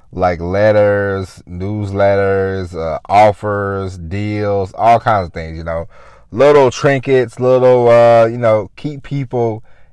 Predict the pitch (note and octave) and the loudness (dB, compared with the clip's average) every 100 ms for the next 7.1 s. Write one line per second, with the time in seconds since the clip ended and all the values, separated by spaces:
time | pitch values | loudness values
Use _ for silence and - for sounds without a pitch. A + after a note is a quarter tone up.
0 | - G#2 B2 C3 C3+ B2 A#2+ - A2+ A#2+ | -14 0 2 2 0 -6 -8 -8 -8 -8
1 | G#2+ G2 G2+ A#2 A#2 - G#2+ G2+ - - | -8 -4 2 4 2 0 -12 -12 -18 -20
2 | _ _ _ - B2+ B2 G2+ G#2+ A#2 A#2 | _ _ _ -8 -6 -6 -6 0 4 4
3 | F2+ A2+ A2+ A2 A#2 G#2+ A2+ - - - | 2 0 0 0 -4 -6 -12 -20 -20 -18
4 | - C3 A2+ - G2+ F#2 F2+ E2+ E2 - | -10 -10 -10 -10 -8 -8 -8 -10 -12 -18
5 | _ - _ _ _ _ _ _ _ _ | _ -20 _ _ _ _ _ _ _ _
6 | _ _ _ _ _ - F2 G2+ A2 G#2 | _ _ _ _ _ -14 -8 -4 -4 -4